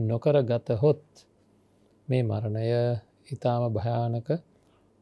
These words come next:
මරණයක් වෙන, බොහොම අන්තරායකර මරණයක් බවට පත් වෙනවා.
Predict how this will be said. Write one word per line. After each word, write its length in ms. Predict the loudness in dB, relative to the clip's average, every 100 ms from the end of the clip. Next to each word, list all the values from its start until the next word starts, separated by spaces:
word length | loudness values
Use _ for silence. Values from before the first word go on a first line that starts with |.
| -2
මරණයක් 460 | 0 2 2 0
වෙන, 160 | -2 -2
බොහොම 220 | 0 0 0
අන්තරායකර 840 | 0 2 4 4 4 4 2 0
මරණයක් 440 | 2 0 0 -2 -2
බවට 300 | 0 0 0
පත් 220 | -4 -4
වෙනවා. 260 | -12 -14